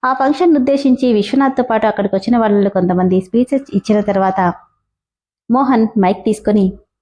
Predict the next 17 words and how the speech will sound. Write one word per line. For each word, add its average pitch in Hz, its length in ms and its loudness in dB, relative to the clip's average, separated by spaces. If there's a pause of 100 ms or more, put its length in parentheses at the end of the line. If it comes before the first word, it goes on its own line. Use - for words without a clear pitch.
(120)
డియర్ 269 220 0
ఫ్రెండ్స్, 262 320 -2 (420)
ఇప్పుడు 339 240 -2
మా 302 160 2
బిజినెస్ల 269 500 0
గురించి 262 280 2
ఎక్స్‌ప్లనేషన్ 262 560 0
ఇవ్వడానికి 220 480 0
మా 196 160 2
షోరూమ్‌కి 247 440 0
కొత్తగా 247 420 -2 (120)
ఎండీగా 277 360 2
ఛార్జ్ 214 360 -2
తీసుకున్న 196 420 0
మిస్టర్ 190 300 -2
సూర్య 262 340 0
మాట్లాడతాడు 190 640 0